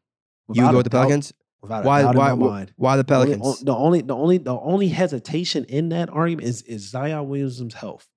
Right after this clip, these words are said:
Speaker 2: Other than that, no doubt in my mind they'll probably win a championship in the next three years over the Memphis Grizzlies.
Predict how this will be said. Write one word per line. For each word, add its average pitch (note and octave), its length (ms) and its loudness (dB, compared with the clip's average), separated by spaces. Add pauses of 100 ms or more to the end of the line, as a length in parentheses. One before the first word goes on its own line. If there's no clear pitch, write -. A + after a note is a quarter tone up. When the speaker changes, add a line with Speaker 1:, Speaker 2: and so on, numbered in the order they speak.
Speaker 2:
Other E3+ 220 2
than C#3 160 2
that, F#3+ 320 -2 (600)
no B2 160 0
doubt C3 220 2
in B2+ 60 -2
my B2+ 100 -4
mind F#2+ 340 -10
they'll F2+ 100 -12
probably F#2 260 -12
win F2+ 120 -12
a F2+ 40 -16
championship - 380 -16
in F2 60 -20
the F2 40 -20
next F#2 180 -18
three G2+ 140 -6
years F#2 220 -6
over F#2 120 -6
the F2+ 60 -8
Memphis F#2 280 -12
Grizzlies. F#2 460 -12